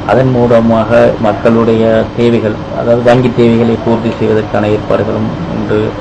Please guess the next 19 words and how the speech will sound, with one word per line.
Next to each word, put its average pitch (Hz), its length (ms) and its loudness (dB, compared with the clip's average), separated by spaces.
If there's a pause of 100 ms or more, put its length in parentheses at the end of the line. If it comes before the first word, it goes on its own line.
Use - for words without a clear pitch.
(380)
மினிஸ்டர், 107 480 -2
மினிஸ்டரிடம் 110 580 2
நாங்கள் 107 300 2 (260)
கோரிக்கையை 110 360 0
முன்வைக்கிறோம். 110 500 0
அவரும் 117 240 2
அதுக்கு, 110 360 0 (520)
அஹ், 110 1160 -4 (200)
நல்ல 117 180 -2
ஒரு 113 140 0
பதிலை 117 380 0
தந்துள்ளார். 110 420 -2 (400)
எனவே 175 240 6
வருங்காலங்களில் 131 840 6
இது 131 140 4
போன்ற 120 340 4
அபிவிருத்திகளின் 120 720 2
ஊடாக 113 340 2
எமது 143 340 2